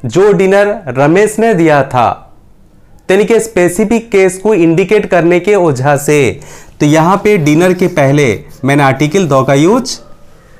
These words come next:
किया हूँ। ओके, तो इससे पता ये चलता है कि अगर जनरल सेंस में मील आता है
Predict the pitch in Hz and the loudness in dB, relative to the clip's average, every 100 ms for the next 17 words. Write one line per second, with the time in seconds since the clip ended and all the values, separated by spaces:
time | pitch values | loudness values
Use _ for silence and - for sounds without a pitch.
0 | - - 107 101 95 101 - - - - | -14 -2 -2 -2 -8 -14 -20 -20 -20 -20
1 | - - 170 208 220 220 - - - - | -16 -4 -2 0 0 -2 -14 -20 -20 -2
2 | 208 185 240 233 190 202 214 175 214 208 | -2 0 -2 0 0 2 0 2 2 2
3 | 180 165 156 151 196 226 - 190 185 180 | 0 2 2 2 2 0 0 0 2 2
4 | 190 160 165 185 226 214 208 208 196 208 | 0 2 2 2 0 2 0 0 0 0
5 | 214 175 175 190 156 147 151 139 127 143 | 0 2 2 2 2 0 0 0 2 0
6 | 104 - - | -2 -4 -20